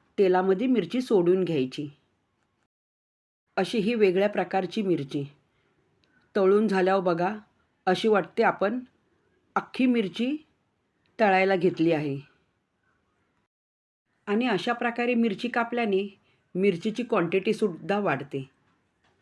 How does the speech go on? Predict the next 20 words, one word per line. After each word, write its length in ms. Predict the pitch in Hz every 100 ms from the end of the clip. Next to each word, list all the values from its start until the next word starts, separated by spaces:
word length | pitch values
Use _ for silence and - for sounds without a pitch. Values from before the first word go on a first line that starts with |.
| _ _ _ _ _ _ _ _ _ _ _ _ -
आणि 220 | 202 226
मिरची 360 | 247 214 170 247 254
तळून 280 | 226 240
झाल्यावर 500 | 220 214 208 220 233 233 - _ _ _
असे 220 | 190 247
वाटणारसुद्धा 800 | 247 208 180 202 208 208 208 185
नाही 340 | 240 208 180 226 - - _ _
की 140 | 240 254
एका 280 | 185 175 233
मिरचीचे 460 | 233 220 - 214 233
आपण 280 | 214 220 202
चार 200 | 208 170
भाग 220 | 165 170 180
केले 240 | - 156 143
आहेत. 240 | 147 135 135 - _ _ _ _ _ _ _ _ _ _ _ _
अगदी 180 | 165 254
कुरकुरीत 600 | 262 247 208 - 233 247
होईपर्यंत 640 | 196 196 214 220 214 214 240
मिरच्या 400 | 220 160 170 190
चांगल्या 460 | 202 180 185 247